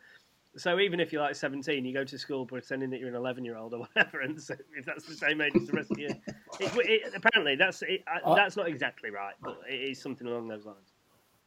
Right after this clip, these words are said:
Speaker 3: I heard it was something to do with, because there's, uh, the birth rate is so high, um, that they struggle to register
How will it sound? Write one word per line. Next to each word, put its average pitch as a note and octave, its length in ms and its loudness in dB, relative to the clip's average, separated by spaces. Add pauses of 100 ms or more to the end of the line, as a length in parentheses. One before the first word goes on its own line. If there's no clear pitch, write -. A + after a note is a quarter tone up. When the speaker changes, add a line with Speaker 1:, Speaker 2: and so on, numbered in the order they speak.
(760)
Speaker 3:
I F3+ 280 12
heard B2 440 10
it A#2 180 4
was A#2 140 2
something C3 340 0
to - 120 -2
do B2 200 6
with, F#2+ 420 0
because - 640 8
there's, G#2+ 400 2 (220)
uh, A2 380 8 (280)
the A2+ 120 0
birth C3 420 8
rate G2 320 6
is G#2+ 120 -4
so F#2 220 0
high, D#2 520 2 (880)
um, G2 400 2 (140)
that A2 220 2
they A2 400 10 (120)
struggle A2 480 6
to A2+ 140 4
register F#2+ 760 6